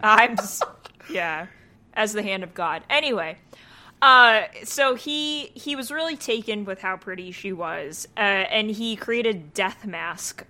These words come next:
uh, for her out of plaster casing. And he said that her face radiated such calm and beauty that her death mask was an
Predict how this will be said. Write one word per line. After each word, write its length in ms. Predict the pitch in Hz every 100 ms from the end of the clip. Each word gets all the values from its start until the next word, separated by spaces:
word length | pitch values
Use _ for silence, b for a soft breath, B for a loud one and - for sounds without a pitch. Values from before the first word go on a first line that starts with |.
| -
uh, 80 | 208
for 400 | - 214 190 196
her 360 | 214 214 202
out 160 | 196 190
of 160 | 175
plaster 540 | - 196 185 190 - 185
casing. 640 | - 175 175 - 92 90 - b b b b -
And 360 | 220 202 196 - _ _ - _ _ _
he 200 | 220 240
said 240 | 220 285 277
that 120 | 285
her 140 | 269 226
face 380 | - 226 220 -
radiated 800 | 185 196 202 226 240 254 247 208
such 320 | 226 202 -
calm 640 | - 185 180 196 220 214
and 240 | - 196 170
beauty 580 | 170 185 190 220 233 226
that 240 | 202 190 -
her 340 | 196 180 180
death 420 | 180 196 196 208
mask 360 | 208 202 202 -
was 340 | 185 180 175 -
an 160 | 196